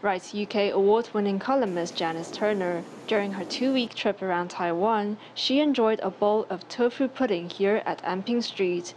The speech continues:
She wrote in U K newspaper The Times that she could have spent another week in Taiwan's oldest city. In the headline of her piece,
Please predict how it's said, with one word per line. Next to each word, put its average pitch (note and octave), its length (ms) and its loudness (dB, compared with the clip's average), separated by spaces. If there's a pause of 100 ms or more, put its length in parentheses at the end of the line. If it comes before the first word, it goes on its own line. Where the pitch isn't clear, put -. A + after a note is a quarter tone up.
(300)
She - 200 0
wrote B3+ 260 4
in A3+ 180 0
U C4 160 4
K B3+ 240 2
newspaper A3 720 0
The G3 140 -2
Times A#3 580 -2
that A3+ 160 0
she B3 140 -4
could D4+ 160 0
have D#4 120 2
spent - 400 -2
another G#3 400 0
week A3+ 360 0
in F3 160 -8
Taiwan's A#3 520 0
oldest E3+ 380 -4
city. F#3 440 0 (560)
In A3+ 100 2
the G#3 80 2
headline G#3 480 2
of F3+ 80 -8
her F#3+ 120 -6
piece, A#3 400 -2